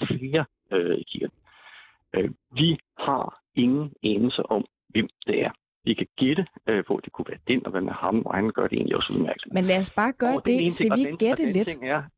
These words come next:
Speaker 1: den anden ting er, at det er nogen, det er med sikkerhed nogen, der allerede har en eller anden post. Men det behøver ikke være en højtstående post.
Speaker 2: Mm.
Speaker 1: Altså, husk lige på Putin selv, ikke? Øh, han kom ind, øh, til job i Graderne, var, øh,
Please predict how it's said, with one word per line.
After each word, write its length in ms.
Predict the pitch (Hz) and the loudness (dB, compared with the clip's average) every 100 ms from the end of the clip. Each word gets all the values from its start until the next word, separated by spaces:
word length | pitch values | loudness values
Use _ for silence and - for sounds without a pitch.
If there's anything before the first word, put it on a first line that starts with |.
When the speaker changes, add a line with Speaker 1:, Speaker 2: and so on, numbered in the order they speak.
| _ - | _ -2
Speaker 1:
den 140 | 131 | 0
anden 180 | 120 170 | 2 0
ting 240 | 160 131 | 0 2
er, 140 | 117 127 - | 2 0 0
at 100 | 113 - | -2 2
det 100 | - | 0
er 80 | 160 | 2
nogen, 240 | 139 151 - _ _ _ | 2 0 -6 _ _ _
det 80 | 139 123 - | -2 0 0
er 40 | |
med 140 | - 95 | -2 0
sikkerhed 300 | 170 170 131 | 2 2 2
nogen, 220 | 117 147 | 2 0
der 60 | - | 0
allerede 300 | 113 120 113 | 2 2 0
har 200 | 110 - | -2 -2
en 120 | 120 | -2
eller 120 | 120 98 | 2 2
anden 140 | 95 | 0
post. 280 | 87 85 - _ - | 0 -2 -4 _ -4
Men 100 | 110 | 0
det 60 | |
behøver 240 | 104 104 135 | 2 2 2
ikke 100 | 165 | 0
være 80 | |
en 160 | 139 - | -2 -2
højtstående 400 | 170 - 147 127 | -4 -2 -2 -2
post. 240 | - - - _ - | -2 -6 -8 _ 0
Speaker 2:
Mm. 160 | 107 - | 0 2
Speaker 1:
Altså, 200 | 107 95 _ _ 127 | -2 -2 _ _ -2
husk 180 | 160 | 0
lige 120 | 175 165 | 0 0
på 60 | 143 | 0
Putin 340 | 139 156 160 | 0 2 0
selv, 280 | - 135 - | 2 0 0
ikke? 260 | 147 - | -2 0
Øh, 320 | 107 95 95 95 | 2 2 0 2
han 160 | 147 | 0
kom 200 | - 127 | 2 0
ind, 120 | 135 - - | 0 -2 -2
øh, 420 | 120 107 104 98 - - - | 0 2 2 0 -6 -16 -20
til 60 | _ | _
job 180 | 117 123 | -2 -2
i 40 | - | -2
Graderne, 520 | 101 98 135 139 113 | -2 0 2 2 2
var, 360 | 101 92 92 - | 2 0 0 0
øh, 220 | 92 90 | 2 0